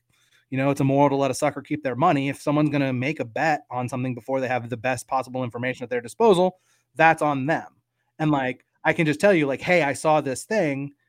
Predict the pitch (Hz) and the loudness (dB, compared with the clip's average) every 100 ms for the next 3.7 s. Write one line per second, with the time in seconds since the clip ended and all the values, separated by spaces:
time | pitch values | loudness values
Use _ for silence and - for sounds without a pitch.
0 | _ _ _ _ 139 151 151 - 139 143 | _ _ _ _ -2 0 0 -4 -4 -4
1 | 127 139 170 151 143 131 147 135 127 - | -4 -4 0 -2 -2 -6 -4 -4 -6 -8
2 | 131 120 139 135 127 123 120 - 156 139 | -6 0 2 2 0 -6 -8 -2 2 2
3 | 131 123 117 117 147 127 120 | 0 -4 -4 -6 -4 -2 -4